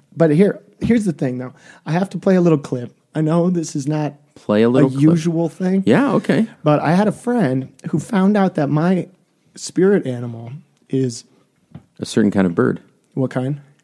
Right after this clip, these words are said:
Speaker 2: A macaw.
Speaker 1: Nope. Macaw.
Speaker 2: I don't know.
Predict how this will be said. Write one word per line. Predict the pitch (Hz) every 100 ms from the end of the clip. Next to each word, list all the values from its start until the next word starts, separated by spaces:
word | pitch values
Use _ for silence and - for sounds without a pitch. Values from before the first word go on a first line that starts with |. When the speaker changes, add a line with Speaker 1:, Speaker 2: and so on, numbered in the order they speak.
| _ _ _ _ _ _ _ _ -
Speaker 2:
A | 101
macaw. | 98 - - 110 90 90 - _ 139
Speaker 1:
Nope. | 135 139 143 156 _ _ _ _ _
Macaw. | 160 - 233 202 127 147 - _ -
Speaker 2:
I | - 180
don't | 202
know. | 92 95 151